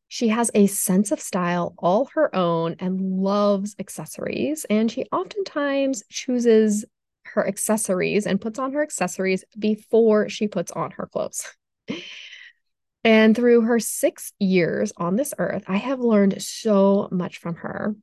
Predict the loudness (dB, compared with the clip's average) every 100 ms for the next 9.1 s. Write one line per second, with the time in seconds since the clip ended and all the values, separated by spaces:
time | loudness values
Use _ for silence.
0 | _ _ _ _ _ _ _ -2 2 2
1 | 2 2 0 2 2 2 0 -4 -4 -4
2 | -2 0 2 2 0 -2 -6 -10 -8 -4
3 | -4 -2 0 0 -2 0 2 4 4 2
4 | 0 -2 -4 -4 -4 -4 -8 -6 -6 -2
5 | 0 2 0 -2 -4 -2 -2 -2 _ _
6 | _ _ _ -6 -6 -8 -10 -12 -4 2
7 | 4 4 6 6 4 4 2 2 2 6
8 | 6 4 2 2 2 -4 -6 -8 -6 -8
9 | -10